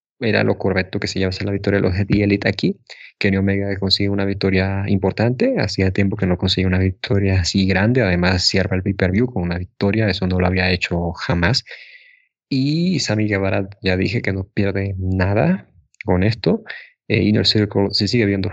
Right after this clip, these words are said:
fuerte, ellos más bien creo que esto no es el fin de ellos, ¿sabes? Ellos van a seguir siendo bastante importantes, Jericho puede seguir retando por el campeonato,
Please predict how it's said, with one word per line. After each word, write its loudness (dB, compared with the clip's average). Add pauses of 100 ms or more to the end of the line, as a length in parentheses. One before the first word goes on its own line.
(100)
fuerte, 0
ellos -2
más 0
bien 0
creo -2
que -2 (880)
esto 0
no 2
es -2
el 0
fin 0
de 0
ellos, -2
¿sabes? -2
Ellos 0
van 0
a -2
seguir -4
siendo -2
bastante -2
importantes, 0
Jericho 2
puede 2
seguir 2 (400)
retando 2
por 2
el 0
campeonato, 2